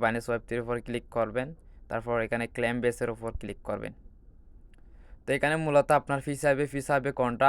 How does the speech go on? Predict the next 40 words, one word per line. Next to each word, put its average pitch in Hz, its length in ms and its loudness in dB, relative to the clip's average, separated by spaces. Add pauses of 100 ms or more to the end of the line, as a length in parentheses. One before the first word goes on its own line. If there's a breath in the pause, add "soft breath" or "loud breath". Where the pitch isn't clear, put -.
ওই 127 120 4
যে 139 140 -4
কিছুক্ষণ 131 360 0
আগে 131 160 6
আমরা 127 220 2
ফসেটটা 120 500 -2
ক্লেইম 123 240 0
করছিলাম 139 340 -2 (100)
না, 151 60 4 (260 loud breath)
ওইখান 151 240 2 (100)
থেকে 156 220 0
ফি 135 80 -4 (120)
যাবে, 113 200 4 (100)
মানে 127 160 0 (380)
ওই 117 120 2 (320)
মেইনের 151 300 0
থেকে 175 140 4 (100)
কোনো 143 180 2
কিছু 147 220 -2
যাবে 127 200 6
না, 156 140 2
টেজনেট 131 340 0
থেকে 131 220 -2
ফি 123 160 -4
কাটবে 110 260 2
আর - 100 -12
কি। - 80 -12 (280 soft breath)
তো - 100 -8
এখানে 143 160 0 (100)
কনফার্মটা 123 420 0 (100)
দিয়ে 120 200 0
দিবেন, 135 200 -4 (180)
এরপর 113 300 -2 (320)
ফিঙ্গারপ্রিন্ট 117 480 -4
চাইবে, 110 220 -4
ওইটা 110 220 -2
দিয়ে 107 180 -6
দিবেন 104 240 -10
আর - 140 -14
কি। - 80 -12